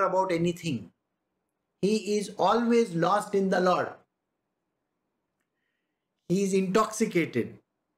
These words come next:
Verse twenty-five says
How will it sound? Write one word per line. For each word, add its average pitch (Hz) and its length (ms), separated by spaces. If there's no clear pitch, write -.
Verse 196 220
twenty-five 208 520
says 139 280